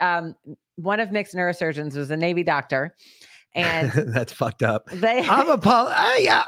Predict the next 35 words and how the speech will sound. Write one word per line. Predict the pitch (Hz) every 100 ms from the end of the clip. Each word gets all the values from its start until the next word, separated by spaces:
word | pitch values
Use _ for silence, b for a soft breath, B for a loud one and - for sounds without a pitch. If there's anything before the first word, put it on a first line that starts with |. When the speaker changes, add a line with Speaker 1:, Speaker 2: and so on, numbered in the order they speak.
| -
Speaker 2:
hey, | - 240 -
look, | 214 190 -
Speaker 1:
He's | - 240 262 240
an |
Speaker 2:
you | 226
can | 269
Speaker 1:
Army | 349
Speaker 2:
say | - 254
Speaker 1:
guy. | 208
Speaker 2:
all | 170 220 220
Speaker 1:
You |
Speaker 2:
this | 196
shit | 214
Speaker 1:
gotta, | 190 -
Speaker 2:
you |
Speaker 1:
you | 160
Speaker 2:
want | 175
Speaker 1:
gotta | 147
Speaker 2:
about | 131
Speaker 1:
go | 131
Speaker 2:
the |
Speaker 1:
with | 135
Speaker 2:
Army, | 123 113
trust | - 120 220
Speaker 1:
and, | 247 -
Speaker 2:
me. | 208
Speaker 1:
yeah, | 190 151
absolutely. | 185 - 175 160 151
I | 156
do | 170
all | 160
the | 156
time. | 180 147 160
But, | 254 233 185 -
um, | 185 170 160